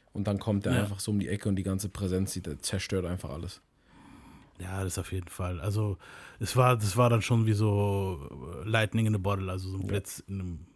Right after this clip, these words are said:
Speaker 2: in der Flasche halt. Das
Speaker 1: Ja.
Speaker 2: war so, okay, der hat ein Momentum gehabt einfach in dem Moment.
Speaker 1: Ja.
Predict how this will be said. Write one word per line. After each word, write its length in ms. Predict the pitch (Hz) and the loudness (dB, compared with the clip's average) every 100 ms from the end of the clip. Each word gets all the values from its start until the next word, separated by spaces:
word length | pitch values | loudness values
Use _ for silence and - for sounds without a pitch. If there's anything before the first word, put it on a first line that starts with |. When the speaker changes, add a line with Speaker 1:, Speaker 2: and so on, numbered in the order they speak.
| _ - | _ -8
Speaker 2:
in 140 | 101 | -6
der 100 | 95 | -6
Flasche 360 | - 90 - 90 | -4 -6 -4 -4
halt. 140 | 87 | -4
Das 80 | 87 | -4
Speaker 1:
Ja. 60 | |
Speaker 2:
war 160 | 92 90 | -4 -4
so, 100 | 85 | -6
okay, 480 | 85 - 101 92 87 92 - - | -6 -2 -2 -2 -6 -10 -10 -6
der 80 | 95 | -4
hat 160 | 95 | -2
ein 40 | 110 | -2
Momentum 380 | 101 104 123 | -2 -4 -4
gehabt 240 | 92 87 - | -6 -8 -10
einfach 260 | 80 - 87 | -14 -12 -12
in 60 | |
dem 100 | 82 | -12
Moment. 260 | 87 87 | -12 -10
Speaker 1:
Ja. 60 | 110 | -10